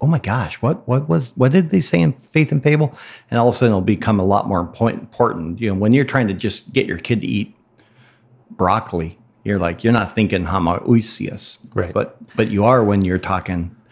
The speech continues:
Speaker 1: to somebody about their soul and they have a false version of God. So,
Speaker 2: Yeah. So how are the three persons of the Godhead different?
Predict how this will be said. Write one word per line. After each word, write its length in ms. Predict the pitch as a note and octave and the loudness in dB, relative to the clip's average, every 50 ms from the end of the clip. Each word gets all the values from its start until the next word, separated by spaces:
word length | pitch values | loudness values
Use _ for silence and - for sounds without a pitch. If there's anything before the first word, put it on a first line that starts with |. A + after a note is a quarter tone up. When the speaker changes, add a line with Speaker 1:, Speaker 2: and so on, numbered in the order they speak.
| _ _ _ - | _ _ _ -10
Speaker 1:
to 100 | - G#2+ | -8 -4
somebody 500 | - - G#2 F#2 E2+ D#2+ E2 G#2+ D3+ - | -2 0 0 0 0 -2 -4 -6 -8 -8
about 280 | - F2+ F#2+ F2+ F2+ - | -8 -6 -4 -6 -4 -6
their 120 | - - | -8 -10
soul 500 | - - - G2+ F#2 E2+ D#2 F2+ - - - | -6 -4 -2 -2 0 -2 -2 -6 -8 -8 -6
and 160 | G2 F2+ E2+ | -6 -4 -4
they 60 | F2 F2+ | -2 -4
have 160 | F#2 F2 - | -4 -4 -6
a 80 | - | -10
false 500 | - - - F#2+ F2+ F2+ - - - - - _ _ _ _ _ _ _ _ _ | -8 -4 -2 0 0 -2 -4 -8 -14 -18 -20 _ _ _ _ _ _ _ _ _
version 340 | - G2 F2 E2+ - - E2 | -6 -4 -4 -4 -6 -8 -10
of 100 | E2+ - | -10 -6
God. 360 | - F#2 F2 E2+ E2+ - - - | -6 -6 -6 -6 -8 -12 -14 -14
So, 100 | - F2 | -12 -10
Speaker 2:
Yeah. 160 | F#2 F2 F#2+ - _ - - - - - | -10 -10 -12 -14 _ -18 -18 -18 -8 -2
So 180 | - - C3+ | 2 4 4
how 220 | C#3 A2 C3+ C#3+ D#3+ | 4 4 4 6 6
are 140 | D#3+ D#3 C#3 | 6 6 4
the 200 | B2+ A#2+ A2 G#2 | 4 4 2 2
three 640 | - - - - A#2+ B2 B2 A#2+ A2+ G#2+ G2 - _ _ _ | -2 -6 -4 -2 2 2 4 2 2 0 -2 -8 _ _ _
persons 380 | - C3 A#2 - - A#2 G2+ G#2+ | -2 -2 -2 0 -2 -4 -4 -2
of 80 | G#2 | -4
the 60 | F#2+ G2 | -2 -2
Godhead 460 | G2 G2 G2 F#2+ F2 G2 F#2+ F2+ - | -2 -2 -2 -2 -4 -8 -10 -4 -2
different? 440 | A2+ G#2 - - - - - - | 0 0 0 -2 -8 -14 -14 -8